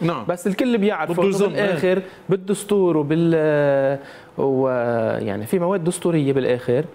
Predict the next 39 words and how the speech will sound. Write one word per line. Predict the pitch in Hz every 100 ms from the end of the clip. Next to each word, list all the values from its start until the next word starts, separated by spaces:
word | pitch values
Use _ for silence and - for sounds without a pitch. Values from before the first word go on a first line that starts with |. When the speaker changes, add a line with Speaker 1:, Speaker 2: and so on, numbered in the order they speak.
| - -
Speaker 2:
تحول | 180 262 214 160
دون | 175
محاسبة | 147 160 160 156 165
كبار | 175 165 170
المسؤولين. | 160 165 156 135 - - - - - - - - - - - -
Speaker 1:
عن | 110 131
أي | 165 180 131
كبار | - 120 120
مسؤولين؟ | 113 113 117 117 104 - - -
أول | 143 131
شيء | - 117
ليك. | 98 165
Speaker 2:
الوزراء | 220 196 196 185
ورؤساء | 196 208 - 190
الحكومات. | 175 170 147 131
Speaker 1:
خذ | 151
مني | 131 143 127 107
هيدي | 101 95
لك. | - - - - 147
نحن | 143 131 113
مشكلتنا | 107 - 110 120 - 110 98 101
Speaker 2:
لا، | 165 160
مزبوط | 156 165 226
أو | 196
لا | 185 151
اللي | 147
عم |
Speaker 1:
إيه، | 143
Speaker 2:
نحكيه؟ | - 151 135
Speaker 1:
بس | 131 -
خليني | 170 214 143
لا | 196
أعطيك. | 135 - 127 104 92 - -
أول | 180 147 135
شيء، | - 110 98 - -
إذا | 123 110
لبنان | 110 117 117 139 110 87 - - - - - - - - - - - 120
ما | 135 151
بينتقل | 107 135 165 143 139 110